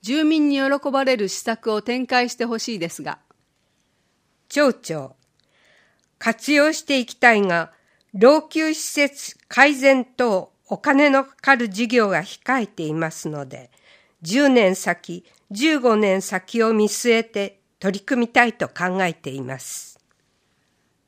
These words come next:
Speaker 1: 事業仕分けの問題も懸念されます。和光市など、よその議員や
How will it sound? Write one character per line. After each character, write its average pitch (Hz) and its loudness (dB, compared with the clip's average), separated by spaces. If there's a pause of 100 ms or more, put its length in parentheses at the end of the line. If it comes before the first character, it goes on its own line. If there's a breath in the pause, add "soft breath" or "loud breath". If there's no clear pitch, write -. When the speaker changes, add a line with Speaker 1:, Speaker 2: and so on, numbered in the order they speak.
Speaker 1:
事 226 -4
業 330 2
仕 339 -2
分 311 4
け 226 -2
の 190 0
問 220 0
題 226 0
も 214 -2
懸 226 -6
念 247 -2
さ 226 -4
れ 214 -2
ま 202 -4
す。 - -16 (720)
和 220 -2
光 339 0
市 - -4
な 202 0
ど、 165 -8 (320)
よ 311 -2
そ 359 0
の 262 0
議 214 -2
員 214 -2
や 160 -4